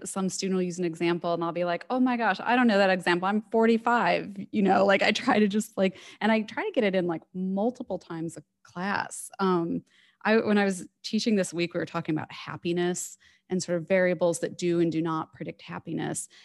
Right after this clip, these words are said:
And I was having students kind of guess, like, "Well, what do you think about this variable? What do you think about that one?" And when you ask them about age, they're immediately like, "Oh yeah, like, it's m-, misery.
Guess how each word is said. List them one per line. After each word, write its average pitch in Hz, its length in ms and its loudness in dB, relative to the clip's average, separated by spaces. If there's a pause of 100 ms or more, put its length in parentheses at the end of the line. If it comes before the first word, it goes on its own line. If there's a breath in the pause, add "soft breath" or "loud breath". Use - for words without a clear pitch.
(120 soft breath)
And 190 100 2
I 190 60 2
was 185 100 -4
having 208 240 0
students 190 240 -4
kind - 200 -10
of 147 140 -10
guess, - 400 -2
like, 165 120 -4
"Well, 180 80 -6
what 196 100 -4
do 208 40 0
you 202 80 0
think 196 160 0
about 190 240 -2
this 175 220 -2
variable? 165 280 -2
What 165 80 2
do 175 40 2
you 175 40 -2
think 175 120 -4
about 151 160 -6
that 143 180 0
one?" 156 220 -8 (340 soft breath)
And 190 200 2
when 190 100 4
you 190 80 4
ask 196 200 -2
them 240 120 4
about 175 340 0
age, 170 560 -4 (300 soft breath)
they're 180 360 4
immediately 185 460 2
like, 151 240 -6
"Oh 196 140 6
yeah, 180 360 4
like, 175 420 0
it's 196 320 0
m-, 175 300 -2
misery. 165 640 0